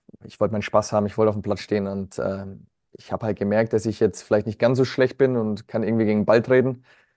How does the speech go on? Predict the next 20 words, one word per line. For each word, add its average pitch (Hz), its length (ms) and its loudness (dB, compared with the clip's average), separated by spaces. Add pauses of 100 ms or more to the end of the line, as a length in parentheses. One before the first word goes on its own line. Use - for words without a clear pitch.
(220)
Bin 104 100 -4
auch 101 140 4
relativ 113 360 4
früh 120 200 0
dann, 117 240 2
äh, 107 180 -2
ich 104 80 -12
glaub, - 120 -14
mit 101 140 -4
sechs - 280 -4
Jahren 107 180 2
zum - 120 -8
S 104 160 -4
S 104 100 -8
V 98 140 0
Ulm, 117 280 4
die - 80 -4
damals 104 360 0
in 104 60 -6
der 104 120 -2